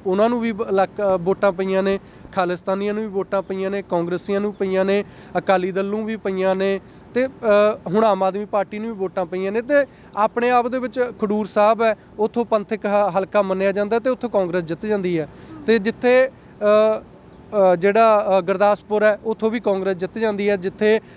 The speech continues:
ਬੀਜੇਪੀ ਹੁਣ ਆਪਦਾ ਦਬਦਬਾ ਦੱਸਦੀ ਹੈ, ਕਹਿੰਦੀ ਹੈ ਕਿ ਅਸੀਂ ਬੜੇ ਮਜ਼ਬੂਤ ਹਾਂ, ਹਾਲਾਂਕਿ ਬੀਜੇਪੀ ਵੀ ਜਿੱਤਦੀ ਰਹੀ ਹੈ। ਪਰ ਕ-, ਜਿਹੜੇ ਅੰਕੜਿਆਂ ਦਾ ਖੇਡ ਆ, ਉਹਨਾਂ ਨੂੰ ਵਿਗਾੜਨ ਦੇ ਵਿੱਚ ਪੰਜਾਬੀ ਬੜੇ ਮਸ਼ਹੂਰ ਨੇ, ਤੇ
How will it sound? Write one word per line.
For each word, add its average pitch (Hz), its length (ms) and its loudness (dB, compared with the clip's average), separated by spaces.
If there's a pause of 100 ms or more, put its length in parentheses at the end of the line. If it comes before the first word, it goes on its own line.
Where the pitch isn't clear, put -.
(140)
ਬੀਜੇਪੀ 202 440 0
ਹੁਣ 196 180 0
ਆਪਦਾ 190 440 2
ਦਬਦਬਾ 180 440 2
ਦੱਸਦੀ 175 500 -2
ਹੈ, 180 100 4
ਕਹਿੰਦੀ 185 380 -2
ਹੈ 196 80 4
ਕਿ 185 220 0
ਅਸੀਂ 185 280 -2 (280)
ਬੜੇ 190 160 2
ਮਜ਼ਬੂਤ 175 500 -2
ਹਾਂ, 196 100 4
ਹਾਲਾਂਕਿ 180 440 0
ਬੀਜੇਪੀ 190 520 -4
ਵੀ 240 120 -2
ਜਿੱਤਦੀ 214 360 -2
ਰਹੀ 202 240 2
ਹੈ। 190 120 2 (300)
ਪਰ 254 240 4 (140)
ਕ-, 226 220 6
ਜਿਹੜੇ 233 360 2
ਅੰਕੜਿਆਂ 240 460 0
ਦਾ 247 120 2
ਖੇਡ 214 340 0
ਆ, 240 60 2
ਉਹਨਾਂ 240 340 0
ਨੂੰ 247 160 -4
ਵਿਗਾੜਨ 190 440 2
ਦੇ 208 100 -2
ਵਿੱਚ 202 240 -4
ਪੰਜਾਬੀ 190 520 0 (320)
ਬੜੇ 214 200 4
ਮਸ਼ਹੂਰ 220 500 -2
ਨੇ, 196 180 -2
ਤੇ 240 280 2